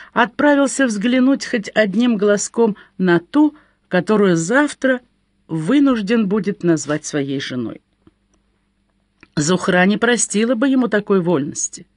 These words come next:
С тех пор, как она скрывалась у своих родственников в Самарканде, он только два раза видел её и свою маленькую дорогую дочурку Зульфию.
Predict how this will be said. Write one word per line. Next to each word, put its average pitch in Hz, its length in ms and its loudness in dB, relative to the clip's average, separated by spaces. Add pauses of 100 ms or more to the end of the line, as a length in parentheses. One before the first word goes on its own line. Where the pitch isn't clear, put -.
(500)
С - 100 -12
тех 214 280 -2
пор, 262 240 2
как 240 240 0
она 233 460 2
скрывалась 220 920 0
у 208 100 -2
своих 208 460 -2
родственников 196 800 -2
в - 60 -12
Самарканде, 190 920 -4 (640)
он 220 220 2
только 262 360 0
два 233 240 0
раза 233 340 2 (240)
видел 240 480 0
её 208 460 0
и 220 160 0
свою 226 380 0
маленькую 233 760 2
дорогую 202 500 0
дочурку 208 640 -2
Зульфию. 180 760 -4